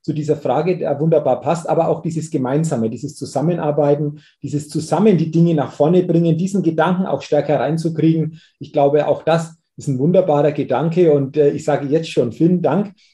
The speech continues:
liebe Katja, für dieses Interview. Ich habe vorher gesagt, auf uns wartet ein spannendes und sicherlich interessantes Interview. Das war's aus meiner Sicht. Äh, wir können das sicherlich noch weit fortführen, auch zeitlich oder auch von der thematischen Tiefe, aber wir wollen das natürlich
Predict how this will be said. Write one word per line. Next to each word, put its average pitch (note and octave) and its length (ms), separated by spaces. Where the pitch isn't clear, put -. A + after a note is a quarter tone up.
liebe D#3 220
Katja, D#3+ 360
für D#3+ 180
dieses D#3 280
Interview. F#3 480
Ich C#3 100
habe D3+ 140
vorher E3 200
gesagt, E3 480
auf - 160
uns D#3+ 220
wartet D#3+ 240
ein C3+ 80
spannendes G#3 680
und D#3 120
sicherlich D#3+ 340
interessantes D3+ 600
Interview. F#3 440
Das B2+ 300
war's E3 240
aus F3+ 180
meiner F#3+ 260
Sicht. A3 400
Äh, D3+ 140
wir D#3+ 140
können F#3+ 220
das E3+ 140
sicherlich G3 340
noch D3+ 280
weit E3 280
fortführen, G#3+ 600
auch D#3 240
zeitlich F#3 500
oder D#3+ 180
auch D#3+ 140
von D#3+ 220
der D3+ 140
thematischen E3 580
Tiefe, G3+ 320
aber D3 240
wir C3+ 100
wollen E3+ 220
das E3 180
natürlich E3 500